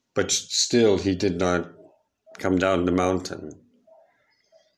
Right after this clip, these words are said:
Now, the next morning, there was a rescue,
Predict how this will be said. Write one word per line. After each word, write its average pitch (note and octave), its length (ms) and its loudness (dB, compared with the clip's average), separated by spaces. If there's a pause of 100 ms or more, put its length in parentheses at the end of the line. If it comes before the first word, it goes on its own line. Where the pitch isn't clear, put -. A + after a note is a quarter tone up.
(440)
Now, G#2 120 0
the A2 120 2
next A#2 320 2
morning, A2+ 520 4
there G2 120 4
was G2 220 4
a F#2+ 180 4
rescue, G2 920 0